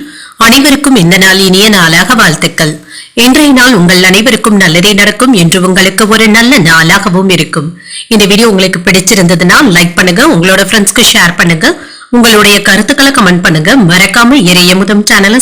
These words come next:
சப்ஸ்கிரைப் பண்ணிக்கோங்க. இன்றைய தினம் குரோதி வருடம் தை மாதம் இருபதாம் நாள், இரண்டு இரண்டு இரண்டாயிரத்தி இருபத்தி ஐந்து, பிப்ரவரி மாதம், ஞாயிற்றுக்கிழமை. இன்று பிறந்த நாள் கொண்டாடும் நேயர்களுக்கும் திருமண நாள் கொண்டாடும் தம்பதியர்களுக்கும் எங்களின் மனமார்ந்த வாழ்த்துக்கள்.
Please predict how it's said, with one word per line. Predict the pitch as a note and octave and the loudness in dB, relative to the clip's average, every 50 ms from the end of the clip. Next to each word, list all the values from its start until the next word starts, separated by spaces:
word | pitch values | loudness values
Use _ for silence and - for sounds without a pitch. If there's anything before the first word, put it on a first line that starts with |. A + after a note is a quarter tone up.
| - | -2
சப்ஸ்கிரைப் | A3 F#3 - - - F#3 F3+ F3 - | -2 -4 -4 -4 -4 -4 -2 -2 0
பண்ணிக்கோங்க. | D3+ E3 F3 - F#3 E3 D#3 D#3+ A#3 E4 - - - - - - - - A3+ | -2 -2 -2 -2 0 0 0 0 0 -2 -4 -6 -14 -20 -20 -20 -6 -2 0
இன்றைய | A3+ G#3 G#3 G#3 F#3+ F#3 | 0 2 2 2 2 0
தினம் | G3+ G3 G3 G3+ G3 - | 0 0 0 0 0 2
குரோதி | G#3+ F#3 G3+ A3 A#3 A#3 | 2 2 2 2 2 0
வருடம் | G3 G3 F3+ F3+ F3+ F#3+ F#3+ F#3+ | 0 0 0 0 2 0 0 0
தை | F#3+ G#3+ F#3+ G3+ A#3 | 0 0 0 2 2
மாதம் | A#3+ A3 F#3 F#3+ F#3+ F3+ E3+ F#3 | 2 2 2 0 0 0 0 0
இருபதாம் | F#3 F#3+ G#3 - G#3 F#3 F3 F3 | 0 0 0 0 2 2 2 2
நாள், | F3 E3+ A#3 E4 D#4+ - - - - - _ - F#3 G#3+ | 2 2 2 0 -2 -4 -10 -18 -20 -20 _ -4 -2 0
இரண்டு | B3 C#4+ C#4+ C4+ B3+ C4+ C4+ B3+ F#3+ G#3 | 2 2 2 2 2 2 2 2 2 0
இரண்டு | G3+ G3+ G3+ G3 G#3 G#3 G3 F#3 | 0 2 2 2 0 0 0 0
இரண்டாயிரத்தி | F3+ F3+ F3 G3 F#3+ F3+ F3+ F#3 F#3 F3+ G3+ F#3+ F3 | 0 2 2 2 2 2 0 0 0 0 0 0 0
இருபத்தி | F3 E3+ F3+ F3+ F#3+ G3+ G3 F3+ E3 | 2 0 0 0 0 0 0 0 2
ஐந்து, | D#3+ E3 D#3+ D#3+ A3+ D#4+ D#4 - | 2 0 0 2 0 0 -2 -2
பிப்ரவரி | - A3 F3 D#3 G3 G3 F#3+ G3+ G3+ G3+ | -2 -2 -2 0 0 0 0 0 0 2
மாதம், | G#3 G#3 G#3+ C4+ C#4+ C4 F#3+ | 2 2 2 2 2 2 2
ஞாயிற்றுக்கிழமை. | F#3 F3+ F3+ F3 F#3 F#3+ F3+ A3 G#3+ - G#3+ G3 G3 G3 A#3+ E4+ - - - - - _ _ _ - | 2 2 2 2 0 0 -2 -2 -2 -2 0 0 0 0 0 -2 -2 -6 -12 -20 -20 _ _ _ 0
இன்று | B3 A#3 G#3+ A3 F#3+ F3 | 0 2 2 0 0 0
பிறந்த | A3 G#3+ A3 A3+ B3+ A#3+ | 0 0 2 2 2 2
நாள் | B3 B3 C4 C4 - | 2 2 2 2 0
கொண்டாடும் | G#3 E3+ F3+ F#3 F3+ F#3+ G3+ G#3 | 0 0 2 0 2 2 2 2
நேயர்களுக்கும் | G3+ F#3 E3+ F3 G3 A3 - A#3 G#3 G3+ F3+ - - A#3+ A#3+ A#3 - | 2 2 2 0 0 0 0 0 -2 -2 -2 0 0 0 0 0 0
திருமண | A#3+ A#3+ B3+ B3 C4+ B3 C4+ C4 | 0 0 2 2 2 2 2 2
நாள் | B3+ B3+ B3+ B3+ - | 2 2 0 0 0
கொண்டாடும் | - G3 F3+ F#3+ E3+ F3+ G3 - | 0 0 2 2 0 0 0 0
தம்பதியர்களுக்கும் | G#3+ F3 D#3+ F3+ F3 F#3+ G3 G#3 G#3 A3+ G#3+ G#3 G3+ - - C4 C4 A3+ G#3 | 0 0 0 0 0 0 0 0 0 0 0 -2 -2 0 0 0 2 2 2
எங்களின் | F3 E3 E3 F#3 E3+ E3+ F3 F#3+ | 2 0 0 0 2 2 2 2
மனமார்ந்த | F#3+ G3 G3+ G#3 A3 A#3 A#3 A#3+ D4+ B3 | 2 2 2 2 2 2 2 0 0 0
வாழ்த்துக்கள். | G3 E3+ D3+ - - E3 - - F3+ E3 D3+ | 0 0 -2 -2 -6 -6 -4 -4 -4 -4 -4